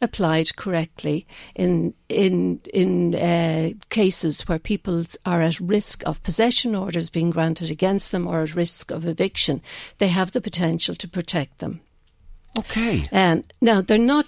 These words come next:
Speaker 1: being applied in the Irish courts, and that's a, a, a, a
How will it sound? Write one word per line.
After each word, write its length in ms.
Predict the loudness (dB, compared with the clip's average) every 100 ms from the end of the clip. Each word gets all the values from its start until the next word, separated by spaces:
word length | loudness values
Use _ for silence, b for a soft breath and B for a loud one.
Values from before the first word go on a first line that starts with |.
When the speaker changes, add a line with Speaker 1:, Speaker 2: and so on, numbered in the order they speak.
| 0
Speaker 1:
being 240 | 4 4
applied 440 | 2 0 0 0 0
in 100 | -2
the 140 | 0
Irish 260 | 0 0 -2
courts, 400 | -2 -4 -2 -2
and 140 | 2 2
that's 320 | 2 -2 -10 -4
a, 100 | -6 -4
a, 140 | -2 -2 -2
a, 120 | -4 -2
a 140 | -2